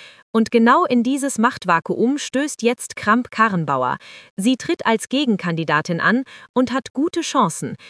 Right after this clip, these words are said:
Ihre Kandidatur ist also eine direkte Machtprobe gegen den amtierenden Kanzler und zeigt, wie brüchig seine Autorität in Teilen der Union ist.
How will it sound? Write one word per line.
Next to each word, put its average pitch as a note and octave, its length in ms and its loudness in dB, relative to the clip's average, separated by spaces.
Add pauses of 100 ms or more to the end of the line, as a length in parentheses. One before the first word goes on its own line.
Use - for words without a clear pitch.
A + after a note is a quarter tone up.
(240)
Ihre A#3+ 240 4
Kandidatur A#3 760 0
ist - 180 -4
also A#3 240 2
eine G#3 280 2
direkte G#3 480 -2
Machtprobe E3+ 840 0
gegen D#3+ 260 -4
den D#3+ 160 -4
amtierenden F3+ 640 0
Kanzler F#3+ 520 0 (360)
und A3+ 180 2
zeigt, A#3+ 460 -2
wie A3 140 0
brüchig G#3+ 560 -4
seine E3 300 0
Autorität E3+ 640 -4
in D#3+ 160 -4
Teilen F#3+ 400 0
der D#3+ 160 0
Union F3 360 2
ist. - 360 -12